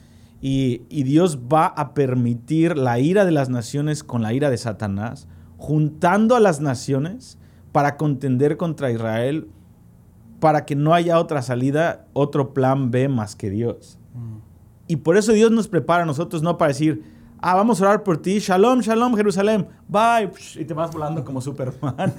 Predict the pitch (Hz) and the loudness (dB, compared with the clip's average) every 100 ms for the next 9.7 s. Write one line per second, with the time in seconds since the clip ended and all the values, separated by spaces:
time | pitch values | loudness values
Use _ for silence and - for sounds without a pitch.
0 | 131 - - - 165 160 190 208 - - | -6 -8 -12 -6 -2 2 2 2 -2 -10
1 | 226 143 - 160 151 143 143 139 135 165 | -8 -8 -4 0 2 2 0 0 0 0
2 | 147 127 147 156 156 151 165 220 254 107 | 0 0 0 -2 -4 -2 -2 0 -2 -4
3 | - - 135 - 175 - 196 240 202 202 | -12 -18 -14 -6 -4 0 2 4 2 2
4 | 175 175 147 - - - - - 127 185 | 2 2 0 -4 -20 -20 -20 -12 2 2
5 | 202 220 220 185 190 202 - _ - - | 2 2 2 4 0 -2 -8 _ -14 -10
6 | 147 185 190 165 160 170 170 170 - - | -4 0 2 4 2 2 2 0 -4 -12
7 | - 139 127 127 123 131 180 180 170 151 | -6 -2 -2 -2 0 2 0 0 -6 -4
8 | 143 - 226 214 214 180 196 190 151 151 | -6 -2 0 2 0 0 2 2 2 2
9 | 196 269 - 185 123 104 | 4 0 0 0 0 -4